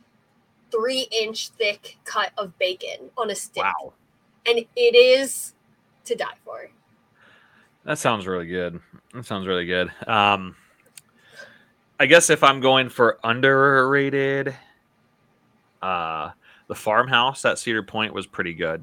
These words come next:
Speaker 2: They have some steak there that is, as long as it's fresh, it's really good. Um, and then I'm gonna go, this is,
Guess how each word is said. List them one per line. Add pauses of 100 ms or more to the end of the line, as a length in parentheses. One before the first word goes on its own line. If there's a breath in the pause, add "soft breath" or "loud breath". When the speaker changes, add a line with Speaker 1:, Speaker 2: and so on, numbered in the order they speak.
(160)
Speaker 2:
They
have
some
steak
there
that
is,
as
long
as
it's
fresh, (720)
it's
really
good. (880 soft breath)
Um, (720)
and
then (140)
I'm
gonna
go,
this
is,